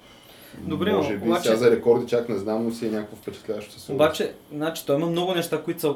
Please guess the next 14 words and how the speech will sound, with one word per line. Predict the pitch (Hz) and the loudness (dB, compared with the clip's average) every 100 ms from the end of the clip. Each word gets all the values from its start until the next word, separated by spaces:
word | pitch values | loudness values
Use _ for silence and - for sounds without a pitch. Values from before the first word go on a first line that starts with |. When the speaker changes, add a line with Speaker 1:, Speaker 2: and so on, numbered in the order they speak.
| 139 | -4
Speaker 1:
които | - 151 - | -14 -14 -8
той | 139 | -6
е | 135 | -6
говорил, | 131 127 131 | -6 -8 -8
че | - | -10
са | - | -10
истина. | 120 - 107 | -10 -12 -16
И | 107 | -14
това | - 139 | -8 -6
е | |
интересното, | 143 127 123 - 135 - | -6 -6 -8 -8 -12 -12
че | - 139 131 - - - | -8 -8 -8 -16 -20 -6
колкото | 156 156 - 175 | -2 -2 -2 2
и | 170 165 151 151 | 6 8 8 6